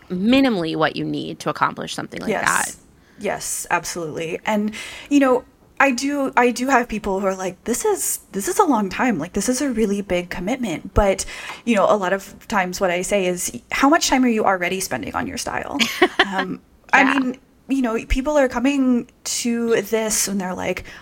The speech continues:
Speaker 2: "I'm wasting time scrolling. I'm having, you know, the morning wardrobe crisis. I'm standing in front of my closet every morning,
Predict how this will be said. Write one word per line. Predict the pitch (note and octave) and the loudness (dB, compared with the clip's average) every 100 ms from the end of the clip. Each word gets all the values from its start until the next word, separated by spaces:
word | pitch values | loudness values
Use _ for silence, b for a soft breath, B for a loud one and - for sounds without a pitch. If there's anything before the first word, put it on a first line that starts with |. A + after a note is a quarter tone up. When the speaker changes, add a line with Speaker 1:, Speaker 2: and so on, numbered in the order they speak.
| B | B
Speaker 2:
"I'm | F#3 F3+ F3+ | -4 -4 -4
wasting | F#3+ F#3+ G3+ F#3+ F#3 | -4 -4 -4 -6 -6
time | F#3+ F#3 F#3 G3+ | -8 -6 -6 -4
scrolling. | - D4 C4+ C4 B3+ A#3+ A#3 - | 0 4 4 4 2 2 2 0
I'm | G3 F#3+ G3 | -2 -4 -4
having, | F3+ F#3 F#3+ F#3 F#3 | -4 -2 -4 -6 -8
you | F#3+ | -8
know, | F3+ F3+ F3+ | -8 -8 -10
the | F3 F3 F3+ | -8 -6 -6
morning | F#3+ F3+ F#3 G#3 | -6 -6 -6 2
wardrobe | B3 B3 A#3 G3+ | 2 2 -2 0
crisis. | B3 A3 A3 G#3 G3 | -2 0 2 0 -2
I'm | F3 | -6
standing | F3 G3 G3+ | -4 -4 -4
in | G3+ | -4
front | F#3+ | -8
of | F3+ | -8
my | F#3 | -8
closet | - G#3+ A3 | 0 0 0
every | G#3 G3+ | -4 -4
morning, | G3+ G3 G3 G3 | -4 -6 -6 -8